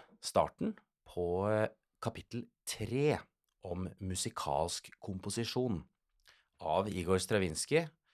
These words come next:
fra denne boken Musikalsk poetikk, som vi var i gang med her i forrige episode. Og nå skal vi videre. Vi skal videre i kapittel tre. Ehm,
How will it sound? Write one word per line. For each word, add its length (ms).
fra 280
denne 580
boken 520
Musikalsk 720
poetikk, 480
som 320
vi 180
var 240
i 60
gang 360
med 200
her 180
i 100
forrige 520
episode. 500
Og 120
nå 120
skal 160
vi 80
videre. 480
Vi 80
skal 160
videre 300
i 120
kapittel 520
tre. 340
Ehm, 840